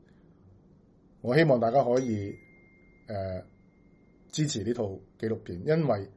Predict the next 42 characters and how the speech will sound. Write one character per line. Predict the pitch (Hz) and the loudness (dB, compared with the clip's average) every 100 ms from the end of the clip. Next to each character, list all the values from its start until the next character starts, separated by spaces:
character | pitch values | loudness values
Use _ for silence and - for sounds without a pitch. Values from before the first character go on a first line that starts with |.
| _ _ _ - | _ _ _ -10
我 | 113 117 | -4 -2
覺 | 120 | 0
得 | 139 | 0
係 | 113 98 - _ _ _ - - - _ _ - | 0 -4 -10 _ _ _ -20 -20 -20 _ _ -12
以 | 110 120 - - | -4 -2 -4 -10
生 | - 160 143 | -2 0 0
命 | 104 | -2
相 | - 127 | -2 -2
搏， | 107 98 - _ _ _ _ _ _ _ - - | -2 -6 -10 _ _ _ _ _ _ _ -20 2
即 | 170 | 4
係 | 151 | 6
對 | 127 | 4
導 | 117 107 107 | 2 0 0
演 | 104 135 | -2 -2
同 | 131 | -2
埋 | 101 92 | -6 -6
後 | 107 | -6
邊 | 107 | -4
製 | 104 110 | -4 -4
作 | 110 107 | -4 -6
嘅 | 101 | -8
人 | 90 | -8
嚟 | 87 87 | -12 -10
講， | 95 110 - - - _ - | -6 -6 -8 -14 -20 _ -10
喺 | - 131 | -2 6
今 | 156 160 | 6 6
時 | 151 101 | -2 2
今 | 151 143 | 2 4
日 | 107 | 0
國 | 120 117 143 | 0 4 4
安 | 139 | 4
法 | 113 - - | 0 -2 -8
壓 | 127 113 - | -2 -2 -2
境 | - 117 | -6 -6
下 | 123 95 | -6 -8
邊， | 95 87 - _ - - - - _ - | -10 -12 -16 _ -20 -20 -20 -20 _ -6
能 | 98 104 | -4 4
夠 | 127 123 | 4 4
仍 | 98 | 0
然 | 95 95 107 | -6 -10 2
堅 | 175 165 147 | 6 6 4
持 | - | -4